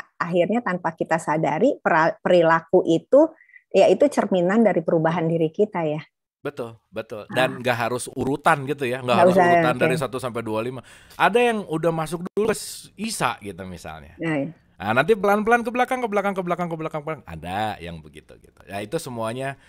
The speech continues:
Speaker 2: skenarionya, castingnya beda-beda semuanya. Makanya kita nggak bisa nyuri casting orang. Itu sih yang paling penting. Karena nanti padu padannya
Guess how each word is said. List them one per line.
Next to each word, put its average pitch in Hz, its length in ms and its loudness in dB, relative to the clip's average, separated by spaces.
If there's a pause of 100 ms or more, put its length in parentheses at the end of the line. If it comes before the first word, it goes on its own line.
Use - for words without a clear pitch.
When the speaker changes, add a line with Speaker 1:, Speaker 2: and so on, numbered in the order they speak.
(100)
Speaker 2:
skenarionya, 110 720 -6
castingnya 117 560 -10
beda-beda 92 400 -10 (160)
semuanya. 80 320 -20
Makanya 117 320 -8
kita 127 160 -6
nggak 104 160 -8
bisa 104 240 -12
nyuri 113 240 -6
casting 110 320 -14
orang. 101 320 -8
Itu 110 160 -14
sih 104 80 -10
yang 82 160 -12
paling 78 240 -18
penting. 82 160 -20
Karena 120 320 -6 (240)
nanti 110 240 -8
padu 113 320 -6
padannya 101 320 -6